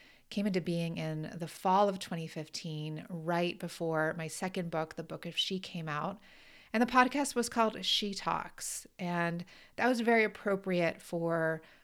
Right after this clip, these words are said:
what I was teaching at the time, where I was in my life at that time, was all about sh-, she with a capital S. And I've since outgrown that. Um, nothing,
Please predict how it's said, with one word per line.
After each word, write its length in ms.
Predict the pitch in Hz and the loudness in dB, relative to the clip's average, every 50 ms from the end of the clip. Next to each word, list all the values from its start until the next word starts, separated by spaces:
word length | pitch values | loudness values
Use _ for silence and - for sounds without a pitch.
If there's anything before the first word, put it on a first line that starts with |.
| _ _ | _ _
what 120 | - 165 156 | -4 -2 -2
I 80 | 151 | 0
was 180 | 151 156 156 - | -2 -2 -4 -6
teaching 400 | - - - 233 - - 226 220 | -6 -6 -4 -2 0 2 2 2
at 120 | 220 208 | 2 0
the 80 | 208 202 | -2 -4
time, 640 | - - 220 196 190 190 185 185 185 185 185 180 180 185 175 | -4 -2 -2 0 2 2 2 2 2 2 0 0 -2 -4 -4
where 160 | 165 156 151 | -4 -2 -2
I 80 | 147 151 | -2 -2
was 260 | 151 170 175 170 170 | -2 -2 -2 -2 -2
in 80 | 165 165 | -4 -6
my 120 | 160 160 | -6 -6
life 420 | 170 175 196 208 214 220 214 - | -2 0 2 2 2 2 0 -2
at 80 | 208 190 | -6 -6
that 120 | 196 196 | -6 -6
time, 260 | 196 - 208 190 185 175 | -4 -2 -2 0 0 0
was 120 | 175 170 | -2 -4
all 240 | - 190 190 196 202 | -2 0 0 0 2
about 440 | 196 196 185 180 175 165 175 175 - - - - - - - - - | 2 2 2 4 4 4 2 0 -6 -16 -20 -20 -20 -20 -20 -20 -20
sh-, 80 | - - - - | -20 -14 -8 -6
she 760 | - - - - - - 202 185 160 151 160 - 170 170 - - - - - - - - - | -4 -2 0 0 0 0 0 0 0 -2 -4 -8 -12 -14 -16 -20 -20 -20 -20 -20 -16 -10 -6
with 120 | 180 165 | -4 -4
a 40 | 175 | -4
capital 520 | - - - 156 156 - - 170 170 - - | -4 -2 -2 -2 -2 -2 -4 -4 -4 -4 0
S. 600 | 160 160 151 156 170 - - - - - - - - _ _ - | 2 2 2 2 0 -4 -6 -4 -4 -4 -6 -8 -12 _ _ -6
And 680 | 185 180 175 175 170 170 170 170 170 165 165 - - - - - - - - - _ _ _ _ _ _ _ _ _ _ _ _ _ _ _ _ _ - - - - | -4 -2 0 0 0 -2 -2 -4 -4 -4 -2 -4 -4 -4 -8 -20 -20 -20 -20 -20 _ _ _ _ _ _ _ _ _ _ _ _ _ _ _ _ _ -20 -10 -4 -2
I've 140 | 220 202 | 0 0
since 240 | - - 285 294 294 285 - | 2 2 2 2 2 2 4
outgrown 600 | 202 208 196 190 185 185 175 170 170 165 160 156 | 4 2 2 0 -2 0 2 2 2 2 2 0
that. 600 | 147 139 143 180 240 302 - - - - - - - _ _ _ _ _ - | -2 0 0 -2 -2 -4 -6 -8 -8 -8 -8 -10 -14 _ _ _ _ _ -14
Um, 340 | - 160 156 151 147 147 156 | -12 -10 -10 -10 -10 -8 -4
nothing, 560 | 156 165 165 - 214 190 185 180 175 170 - | -4 -4 -2 0 0 0 2 0 -2 -4 -10